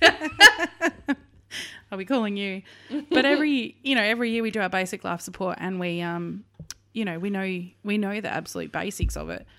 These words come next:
Speaker 1: in theory, but if you haven't put that in practice, um, you know, I'm okay in crisis situations, but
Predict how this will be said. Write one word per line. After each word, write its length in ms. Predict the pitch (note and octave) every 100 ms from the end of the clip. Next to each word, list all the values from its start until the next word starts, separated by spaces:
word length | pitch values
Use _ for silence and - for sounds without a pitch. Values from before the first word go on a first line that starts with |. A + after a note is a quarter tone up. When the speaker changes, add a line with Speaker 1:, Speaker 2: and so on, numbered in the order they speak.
| - - - _
Speaker 1:
in 160 | A3 G3+
theory, 380 | - A3 A3 F3
but 180 | G3 F#3
if 120 | F#3+
you 60 | G#3+
haven't 120 | G#3
put 120 | A3+
that 120 | G#3
in 60 | F#3+
practice, 640 | F#3 F#3+ E3+ F3+ - - _ _
um, 460 | - F#3+ F3+ F3 G3+ _ _ _ _ _ _
you 140 | - A3
know, 120 | F#3+
I'm 520 | - G#3+ G#3+ A3 G#3 -
okay 720 | F#3 F3+ - F3+ F3 E3 F3 -
in 420 | F3 E3 E3 G3
crisis 520 | - F#3+ D#3 - F#3 D#3+
situations, 960 | E3 - E3+ D3+ D#3+ - F#2+ F#3 - _ _ _ _ F3+ -
but 600 | E3+ - _ - -